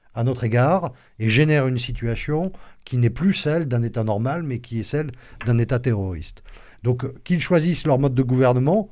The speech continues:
mais qu'ils en choisissent un. Et qu'ils décident à un moment donné, parce que je pense qu'ils sont capables de prendre conscience de la situation dans laquelle ils sont, que ça ne peut pas continuer pour eux-mêmes, que cette situation ne peut pas continuer.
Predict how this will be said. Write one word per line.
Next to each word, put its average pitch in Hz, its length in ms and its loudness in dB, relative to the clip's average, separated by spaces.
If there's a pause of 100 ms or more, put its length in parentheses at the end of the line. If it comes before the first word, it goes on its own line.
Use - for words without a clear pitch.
(100)
mais 110 80 -6
qu'ils 95 220 -6
en 104 40 -4
choisissent 113 420 -8 (120)
un. 117 120 -4 (760)
Et 123 80 0
qu'ils 170 340 0 (420)
décident 143 640 2
à 123 200 4
un 165 60 6
moment 175 240 6
donné, 165 340 2 (240)
parce - 140 -8
que 107 80 -4
je 101 80 0
pense 175 220 0
qu'ils 120 120 -8
sont 214 200 -2
capables 135 340 -2
de 110 80 -6
prendre 120 380 -6 (240)
conscience 127 420 -4
de 110 60 -4
la 107 80 -4
situation 117 420 -10
dans 110 120 -6
laquelle 101 260 -8
ils 98 100 -8
sont, 208 240 -8 (500)
que 123 120 2
ça 196 260 6
ne 185 80 4
peut 139 240 4
pas 196 160 0
continuer 151 460 -6
pour 131 260 0
eux-mêmes, 175 420 0 (560)
que 127 100 -2
cette 190 160 2
situation 156 500 -2 (240)
ne 120 80 -4
peut 196 180 2
pas 208 140 2
continuer. 214 480 -4